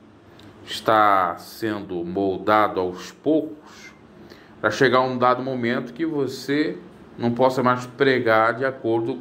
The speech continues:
com a sua crença. O que você acha que é errado, o que vo-, acha que não é. Isso é muito complicado.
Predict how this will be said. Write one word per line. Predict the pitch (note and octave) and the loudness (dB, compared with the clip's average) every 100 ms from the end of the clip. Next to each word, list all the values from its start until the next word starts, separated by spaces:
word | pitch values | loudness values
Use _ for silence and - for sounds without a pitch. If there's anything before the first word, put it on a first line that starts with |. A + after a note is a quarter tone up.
| - | -4
com | G#2+ A2 A#2+ | -2 -2 -4
a | |
sua | - B2+ B2+ | 0 0 2
crença. | C#3 C#3+ - - - | 2 0 0 -8 -14
O | - | -6
que | - G2+ | 2 4
você | G#2 - A2+ | 4 4 6
acha | A2+ A#2 A#2+ | 6 4 -2
que | G#2 B2+ | -4 0
é | |
errado, | A2+ G#2+ G#2 A2+ A2+ | 0 2 4 2 0
o | A#2 | -8
que | B2 | -8
vo-, | A2+ - | -8 -6
acha | - G#2+ - A2+ | -2 -2 -2 -12
que | - _ - - A#2 | -18 _ -20 -12 -2
não | C#3 C3+ | 2 4
é. | G#2 - - - - - - - - - - - | 2 -4 -20 -20 -20 -20 -20 -20 -20 -20 -20 -18
Isso | - - | -2 4
é | B2 | 4
muito | B2+ F#3 G3 D#3 | 4 2 0 0
complicado. | C#3+ C3+ A#2 G2+ G2+ F2+ - | 0 0 -2 -4 0 0 -4